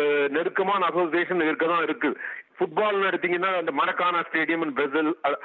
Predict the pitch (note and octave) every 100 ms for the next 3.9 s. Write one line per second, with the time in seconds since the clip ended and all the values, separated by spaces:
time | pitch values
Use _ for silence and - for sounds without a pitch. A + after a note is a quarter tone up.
0 | - C#3 D3+ D#3+ F3 E3+ C3 D3+ D3+ C3+
1 | C3 A#2 A2+ A2 - - - C#3+ F3+ A3
2 | G#3 F3+ D3+ - F#3+ G#3 G3+ F#3 D#3+ E3+
3 | F3+ F3 D#3+ D#3+ D#3 C#3+ A#2+ -